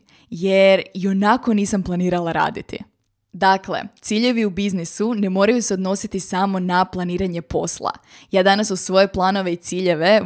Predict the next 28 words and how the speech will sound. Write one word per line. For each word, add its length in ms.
volim 300
ugraditi 720
i 340
uživanje 720
i 120
uplanirati 680
te 200
periode 840
odmora 680
i 140
praznog 440
hoda 520
automatski 1000
u 80
svoj 280
kalendar. 640
I 80
na 100
taj 200
način 320
zapravo 540
odmarati 680
i 20
isključiti 540
se 300
bez 380
grižnje 300
savjesti. 540